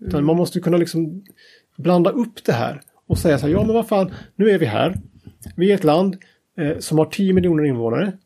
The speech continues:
Speaker 1: Eh, vi har problem. Stora problem i det här landet. Hur ska vi komma till rätta med dem? Ska vi göra det genom att, genom att, eh, genom att säga att, ja, men kasta ut alla invandrare? Nej, det kan vi inte göra.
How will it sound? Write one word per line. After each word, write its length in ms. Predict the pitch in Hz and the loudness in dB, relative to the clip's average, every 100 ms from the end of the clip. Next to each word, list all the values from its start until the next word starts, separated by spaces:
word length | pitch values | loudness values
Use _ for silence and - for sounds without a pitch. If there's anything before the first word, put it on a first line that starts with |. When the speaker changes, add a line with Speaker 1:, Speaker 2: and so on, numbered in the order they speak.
| _ _ _ _ | _ _ _ _
Speaker 1:
Eh, 200 | 165 127 170 | -6 -4 -2
vi 100 | 196 | 0
har 80 | 170 | 0
problem. 340 | - 156 151 - _ _ _ _ _ _ | 0 -2 -2 -6 _ _ _ _ _ _
Stora 460 | - - 226 175 | -6 0 2 2
problem 360 | 196 135 123 143 - _ _ - | 0 -4 -6 -8 -18 _ _ -6
i 40 | |
det 80 | 143 | -2
här 60 | 123 | -2
landet. 260 | 117 - - _ _ _ _ _ _ _ _ _ | -2 -8 -18 _ _ _ _ _ _ _ _ _
Hur 360 | - 208 208 | 0 2 2
ska 180 | - 175 | -2 -2
vi 60 | 156 | -2
komma 220 | 151 147 | -2 -2
till 120 | 151 | 0
rätta 280 | 160 - 185 | -4 -4 -4
med 120 | 170 | -2
dem? 220 | 135 143 - _ _ _ _ _ | -2 -6 -16 _ _ _ _ _
Ska 240 | - - | -6 2
vi 80 | 175 | 4
göra 260 | 175 190 226 | 4 4 4
det 80 | 226 | 4
genom 280 | 165 156 | 4 4
att, 160 | 147 - | 0 -2
genom 360 | 190 156 143 135 | 0 2 2 0
att, 240 | 131 - | -2 -4
eh, 240 | 143 131 - | -4 -4 -4
genom 300 | 160 143 131 | -2 0 0
att 200 | 131 - | -2 -4
säga 300 | - 156 135 | -2 0 2
att, 100 | 123 | 0
ja, 100 | 147 | 0
men 120 | 156 | -2
kasta 280 | - 156 151 | 0 -2 0
ut 60 | 175 | 0
alla 100 | 143 | 2
invandrare? 480 | 127 208 196 - | 2 0 -4 -6
Nej, 300 | 135 131 127 | -6 -4 -2
det 80 | 185 | -2
kan 160 | - 196 | -4 -4
vi 60 | |
inte 200 | 226 - | -8 -8
göra. 240 | - - | -12 -14